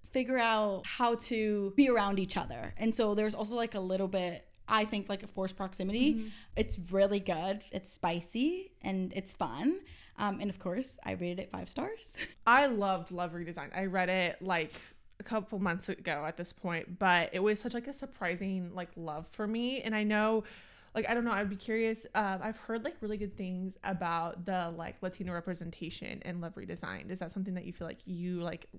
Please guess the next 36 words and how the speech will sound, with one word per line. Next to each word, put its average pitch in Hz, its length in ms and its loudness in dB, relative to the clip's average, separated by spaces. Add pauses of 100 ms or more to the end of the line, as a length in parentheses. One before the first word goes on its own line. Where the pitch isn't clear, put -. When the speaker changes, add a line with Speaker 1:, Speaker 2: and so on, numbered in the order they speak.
(120)
Speaker 2:
liked 170 320 -2
or 180 180 -6
connected 175 500 -6
to 180 140 -2
at 180 60 0
all? 175 320 0 (120)
Speaker 1:
One 196 200 0
hundred 190 460 -4
percent. 185 500 -4
Like, 208 340 2
the 202 380 4 (640)
Latinx 302 420 4
representation 233 640 2
in 202 200 0
this 190 220 2
book 185 340 0
is, 185 340 0 (140)
one, 190 380 0
done 190 400 0
so, 196 480 0
so, 196 320 0
so 190 400 0
well. 208 560 -2
And, 196 500 -4 (540)
um, 202 380 0
usually, 302 880 2 (120)
and 226 160 -2
I 202 140 0
will 202 140 0
talk 202 180 -4
about 190 180 -2
my 190 120 -6
experience, 233 580 -2
it's 247 160 0
sometimes 302 680 6
depicted 269 760 2